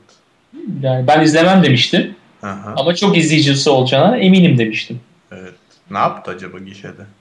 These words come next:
Speaker 1: Gişede iyi. Birkaç kere izledi insanlar. Ee, bayağı iyi iş yaptı diye biliyorum ben.
Speaker 2: Valla
Speaker 1: Çıkardı yani. Gişeden parasını çıkardı. E, bundan sonrası D V D'ler, şeyler.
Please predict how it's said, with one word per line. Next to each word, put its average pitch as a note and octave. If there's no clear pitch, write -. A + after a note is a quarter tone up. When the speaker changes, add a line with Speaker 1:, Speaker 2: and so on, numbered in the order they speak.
Speaker 1:
Gişede B2+
iyi. A#2
Birkaç A2+
kere A2+
izledi G#2+
insanlar. G#2
Ee, D3
bayağı A#2
iyi B2
iş -
yaptı G#2
diye G2+
biliyorum G2+
ben. -
Speaker 2:
Valla C#3
Speaker 1:
Çıkardı E3+
yani. A#2+
Gişeden C#3+
parasını C#3
çıkardı. C#3+
E, A#2
bundan C#3
sonrası A#2+
D C3
V A#2+
D'ler, A2
şeyler. A2